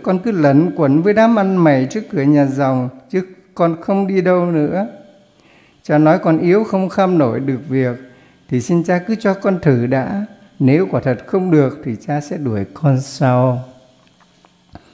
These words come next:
Chàng thanh niên Gerardo ốm yếu, bị gán cho là vô dụng. Một khi được nhận vào dòng thì đã trở nên một vị thánh rất hữu dụng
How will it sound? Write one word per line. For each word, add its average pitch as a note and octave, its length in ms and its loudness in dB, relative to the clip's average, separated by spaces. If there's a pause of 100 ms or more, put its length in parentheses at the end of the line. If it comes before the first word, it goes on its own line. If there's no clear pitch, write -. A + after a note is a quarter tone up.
(600)
Chàng A#2 380 0
thanh C#3 200 4
niên D3+ 300 4
Gerardo C#3+ 440 2
ốm D3+ 280 2
yếu, F3 420 2
bị C3 100 0
gán D3 320 0
cho F3 100 -2
là C3 200 0
vô F#3+ 340 2
dụng. D3+ 360 0 (720)
Một A#2+ 180 -2
khi E3+ 120 0
được D#3 120 0
nhận B2+ 300 0
vào A#2 200 -2
dòng A2 300 -4
thì A#2+ 120 -4
đã D#3+ 120 -2
trở C3 220 -2
nên D3 200 2
một C#3 200 0
vị A#2+ 240 0
thánh E3 280 2
rất A#3 240 0
hữu F#3+ 300 2
dụng C#3+ 380 0